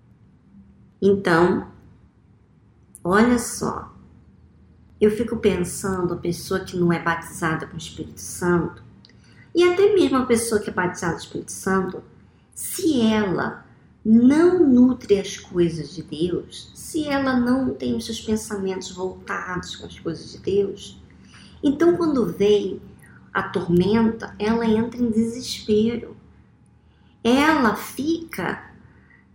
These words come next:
desprotegida, se sente desprotegida de Deus. Por quê? Porque o relacionamento de Deus, entre ela e Deus, é apenas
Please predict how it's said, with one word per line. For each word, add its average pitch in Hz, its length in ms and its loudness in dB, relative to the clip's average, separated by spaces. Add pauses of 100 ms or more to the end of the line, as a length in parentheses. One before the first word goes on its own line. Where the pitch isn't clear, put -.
(380)
desprotegida, 269 1200 0
se 240 160 -6
sente 277 360 -6
desprotegida 254 1200 -2
de 175 160 -6
Deus. - 680 -10
Por 339 220 -4
quê? - 360 -4 (840)
Porque 285 600 -2 (360)
o 254 80 2
relacionamento 254 1160 2 (200)
de - 160 -10
Deus, 208 800 0 (120)
entre 175 320 -2
ela 196 320 2
e 165 80 0
Deus, 226 560 0
é 247 120 0
apenas 277 960 -2